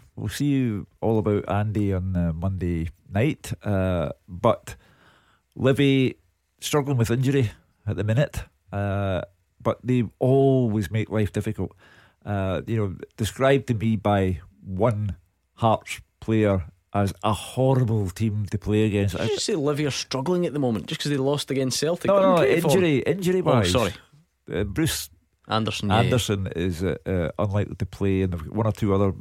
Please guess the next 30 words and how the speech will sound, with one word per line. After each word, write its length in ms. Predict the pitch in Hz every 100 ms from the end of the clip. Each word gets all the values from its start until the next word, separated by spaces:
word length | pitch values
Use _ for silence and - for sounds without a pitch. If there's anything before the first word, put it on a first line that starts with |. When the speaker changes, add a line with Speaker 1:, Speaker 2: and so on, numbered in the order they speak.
| -
Speaker 1:
problems. 380 | - 95 92 87 - - - _ _ _ - -
Hearts 500 | 127 139 - - - _ _ -
magnificent 1120 | 123 135 131 143 156 160 160 160 143 - 113
against 420 | - 98 98 98 -
St 160 | 101
Mirren 340 | 104 98 101 95
in 80 |
the 100 | 90
Cup 300 | 92 107 -
last 240 | 104 98 -
Saturday 360 | 98 92 87
night, 360 | 95 127 131 - - - - - - -
and 260 | 104 104
they 60 | 107
want 240 | 110 131
to 60 | 123
pick 240 | - 113 113
up 140 | -
where 120 | 107
they 80 | 98
left 360 | 95 101 - 101
off 240 | 95 -
there. 320 | 92 90 85 - -
Uh, 220 | - 73 67 -
so 420 | - 107 101 95 - _ _ _ -
I'm, 260 | 104 104 - -
I'm 120 | 113 101
going 260 | 156 180
to 100 | 151
do 420 | 117 131 123 117